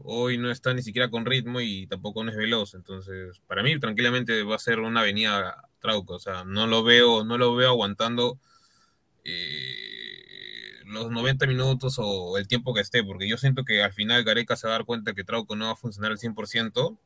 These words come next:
y lo va a terminar cambiando por, por agotamiento o por un tema de que no, no, no, no está viendo que va a tener un buen partido. ¿Por qué?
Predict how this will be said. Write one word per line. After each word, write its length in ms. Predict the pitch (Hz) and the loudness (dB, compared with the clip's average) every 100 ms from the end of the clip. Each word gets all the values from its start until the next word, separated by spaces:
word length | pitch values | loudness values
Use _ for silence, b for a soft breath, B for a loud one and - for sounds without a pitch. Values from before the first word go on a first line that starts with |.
| _ _ _ _ _ _ | _ _ _ _ _ _
y 300 | 110 104 104 | 0 2 2
lo 120 | 101 | 2
va 80 | 104 | 2
a 20 | 107 | 2
terminar 300 | 110 107 - | 2 2 2
cambiando 920 | 107 113 117 117 101 92 - - - - _ | 0 2 2 2 0 -2 -6 -10 -12 -16 _
por, 240 | 101 101 - _ | -4 -2 -4 _
por 140 | 101 | 0
agotamiento 720 | 98 98 95 104 123 120 101 | 2 0 -2 0 0 0 -2
o 240 | 90 95 - | -4 -8 -8
por 120 | 98 | -6
un 100 | 107 | -2
tema 240 | 113 113 | 0 4
de 140 | 113 104 | 4 4
que 100 | 95 | -2
no, 240 | 101 107 | -2 -2
no, 180 | 104 107 | -2 -2
no, 200 | 101 107 | -2 -2
no 160 | 107 117 | -2 -2
está 180 | - 120 | 2 2
viendo 300 | 123 120 117 | 4 2 0
que 140 | 107 | 2
va 60 | 104 | 0
a 20 | |
tener 180 | 107 110 | 0 0
un 120 | 110 | 0
buen 120 | 110 | 0
partido. 420 | 104 - 120 90 - | -2 0 0 -2 -6
¿Por 300 | - 113 107 | 0 0 2
qué? 320 | - 135 117 | 8 10 10